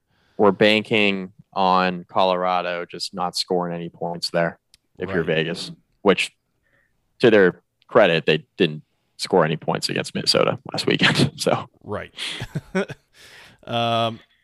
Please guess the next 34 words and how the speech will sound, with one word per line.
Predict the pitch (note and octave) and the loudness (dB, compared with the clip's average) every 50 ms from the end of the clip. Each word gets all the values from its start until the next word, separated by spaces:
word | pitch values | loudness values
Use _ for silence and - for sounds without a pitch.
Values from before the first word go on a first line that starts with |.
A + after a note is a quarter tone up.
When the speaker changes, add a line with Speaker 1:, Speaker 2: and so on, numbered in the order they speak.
| _ _ _ _ | _ _ _ _
Speaker 2:
I, | - B2+ C3 C3 C3 C3 - | -6 -2 -2 -2 -2 -4 -6
I | B2 | -6
really | A#2+ A2+ A2 A2 A2+ A#2+ C3+ E3+ G#3 A#3 A3+ F3+ B2 | -6 -6 -8 -10 -10 -6 -4 -2 -2 0 -2 -2 -4
don't | G2+ F#2 A2+ A#2 A2+ - | -4 -8 -10 -10 -10 -8
mind, | A2 A2 A2 A2 A2 A2 A2 G#2+ G#2+ G#2+ | -6 -4 -2 -2 -2 -4 -4 -6 -8 -12
and | A2 G#2+ | -12 -12
I | B2 | -12
need | F3 G3 | -10 -10
to | D#3 G2 | -12 -12
make | F#2 F#2 G#2+ G#2 | -10 -12 -12 -12
sure | - - A#2+ | -12 -14 -12
this | A2 A2+ - - - _ _ _ _ _ | -12 -12 -14 -14 -18 _ _ _ _ _
number | G2 G2 G#2+ B2 A#2+ G2+ | -14 -12 -10 -10 -10 -10
that | F#2 F2+ | -10 -10
I'm | F2+ F2+ F2+ | -12 -14 -14
seeing | - - - G2 F#2+ F#2+ F2+ | -14 -14 -14 -14 -14 -14 -16
is | E2 E2+ E2+ | -18 -20 -20
right | E2+ F2 F#2+ G2+ A2+ A2+ - | -18 -14 -10 -8 -8 -8 -10
here. | _ - - F2+ E2 E2+ E2+ - _ _ _ _ _ _ _ _ _ _ _ _ _ _ | _ -20 -18 -16 -16 -16 -18 -20 _ _ _ _ _ _ _ _ _ _ _ _ _ _
Kansas | - - D3+ F#3+ G#3+ G#3+ F#3+ | -12 -8 -8 -6 -6 -6 -8
State | - - - C3 C3+ D#3 D#3+ | -10 -8 -8 -6 -8 -6 -6
is | C#3 G#2 | -6 -8
a | G#2 F#2+ | -8 -8
six-point | - - - - D3+ - - - - D#3+ C#3+ B2+ - | -8 -8 -8 -8 -10 -10 -12 -12 -8 -8 -8 -8 -6
underdog | G#2+ A#2 B2+ C3 C#3+ C#3+ C#3+ D3 C#3 | -6 -6 -4 -4 -4 -4 -4 -6 -8
to | A2+ G2 - - | -10 -12 -8 -8
Oklahoma | G#2+ B2+ - C3 B2 C#3 C3+ A#2 | -10 -10 -8 -10 -10 -10 -10 -12
State. | - - - F#2+ A2 D3 G3+ _ _ _ _ _ _ _ _ _ _ _ _ _ _ _ _ _ _ _ _ _ _ _ _ _ _ _ _ _ _ _ _ _ _ _ _ _ _ _ _ _ _ _ _ _ _ _ _ _ _ | -14 -14 -12 -10 -12 -12 -12 _ _ _ _ _ _ _ _ _ _ _ _ _ _ _ _ _ _ _ _ _ _ _ _ _ _ _ _ _ _ _ _ _ _ _ _ _ _ _ _ _ _ _ _ _ _ _ _ _ _
Huh. | - - F#3 D3+ F#2+ D#2+ - - _ _ _ _ _ _ | -12 -8 -6 -6 -6 -8 -14 -20 _ _ _ _ _ _
How | _ - | _ -8
about | D3 D3+ C3+ | -6 -2 0
that? | A2+ G2+ F#2 F2+ E2+ E2 | 2 2 2 2 0 0
Speaker 1:
Uh, | - - - - - _ _ _ _ _ _ _ _ _ _ _ _ _ - | -2 -6 -10 -14 -18 _ _ _ _ _ _ _ _ _ _ _ _ _ -18
Speaker 2:
I | - | -18